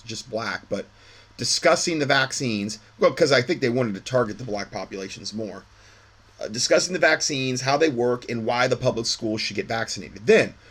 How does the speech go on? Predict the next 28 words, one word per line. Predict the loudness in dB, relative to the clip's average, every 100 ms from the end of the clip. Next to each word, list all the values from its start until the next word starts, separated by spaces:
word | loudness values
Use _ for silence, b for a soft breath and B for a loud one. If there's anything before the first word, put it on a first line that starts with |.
| b
request | -6 0 2 2 2
that | -2 -4
Tom | -8 -2 2 2 0
Brady, | 4 6 4 2 -8 -16 _ _ _ _ _ _ _ _ _ _ -2
the, | 4 8 8 6
the, | 0 -2 0 0
um, | 0 0 0 -2 -8 _ _ _ _ _ _ _ _ _ _ _ _ 2
of | 4
the, | 2 -2 -10 -6
you | -2
know, | -2 -4 -2
quarterback | 0 2 2 2
now, | 2 2
the | 2
Buccaneers, | 4 4 4 -2 -2 -2 -6
create | -6 -2 2 4 4
a | 0 0
video | -2 0 0 0 -4 -8 -16 -20 _ _ _ _ b b b b b b b b _ -2
with | 2
his | 4 2
parents | 0 2 4 4 2 -2
encouraging | -4 -2 4 4 4 0 0
vaccination, | 0 0 -2 -2 -2 -4 -6 -8
that | -10 -8
little | -4 -2 -2 -4 -12
sellout | -8 -2 2 4 4 2 -2 -8
from | -6 -6
the | -6